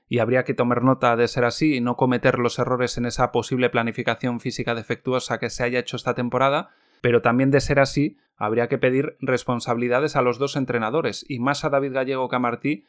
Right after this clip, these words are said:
que no hacía prácticamente uso de las sustituciones ni cuantitativa ni cualitativamente, es decir, ni solían agotar, más en el caso de Gallego, lo de los cinco cambios, y lo hacen, lo hacía sobre todo Gallego,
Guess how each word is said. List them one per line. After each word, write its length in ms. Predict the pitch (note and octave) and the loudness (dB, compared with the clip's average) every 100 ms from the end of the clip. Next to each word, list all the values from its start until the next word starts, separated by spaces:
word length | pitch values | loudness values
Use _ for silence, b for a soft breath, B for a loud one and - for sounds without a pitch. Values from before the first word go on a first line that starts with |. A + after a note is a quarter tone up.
| b - | b -4
que 160 | A#2+ | 0
no 140 | A#2+ C3+ | 2 2
hacía 420 | C3 C#3+ C#3 B2+ | 2 2 2 4
prácticamente 920 | C#3+ D3 D3+ C#3+ C#3 C3+ B2+ C3 - | 2 2 0 0 0 0 0 -2 -2
uso 280 | - C#3 - | -2 -2 0
de 100 | B2 | 0
las 120 | A#2+ | 0
sustituciones 760 | A#2 A#2+ B2 B2 - C3+ D#3 - - | -4 -8 -8 -8 -4 -4 -4 -8 -6
ni 180 | C3 | -4
cuantitativa 680 | A#2+ B2 A#2+ B2 A#2 C#3+ D#3+ | -2 -2 -2 -2 -2 -2 -4
ni 120 | E3 | -2
cualitativamente, 1040 | C#3+ B2+ A#2+ A#2+ D3 C3 D3 B2+ - - C3 | 0 0 2 -2 0 -2 -2 -4 -6 -8 -6
es 80 | B2 | -6
decir, 380 | B2+ A#2 - - _ _ | -6 -6 -8 -14 _ _
ni 180 | - A#2+ | -4 -2
solían 400 | A2+ B2+ C3+ D#3 | 0 2 4 4
agotar, 560 | D#3+ D3 D3 D3 A#2 - _ _ | 2 2 4 4 2 -6 _ _
más 380 | A#2+ A2 C3 - | -6 0 2 2
en 80 | C3+ | -2
el 80 | B2+ | -2
caso 220 | B2+ C3+ | -2 0
de 60 | |
Gallego, 460 | B2+ C#3+ E3 - - _ _ | 0 0 -4 -8 -14 _ _
lo 180 | C3 A#2+ | -2 0
de 80 | A2+ | 2
los 180 | A2+ - | 0 0
cinco 260 | C3+ C3+ | -2 0
cambios, 460 | C#3 D#3 D#3 F3 - b b b b | 2 2 0 -4 -6 b b b b
y 140 | B2+ | 2
lo 240 | B2 C3 | 6 8
hacen, 460 | D3 D3 D#3+ F3+ E3+ | 6 6 0 0 0
lo 80 | A#2 | 0
hacía 320 | A2+ C#3 C#3 | 0 2 0
sobre 240 | C#3 C3 | 2 -2
todo 220 | B2 C#3 C#3+ | 0 0 2
Gallego, 480 | C#3+ D#3 D3+ F3 | 2 0 0 -4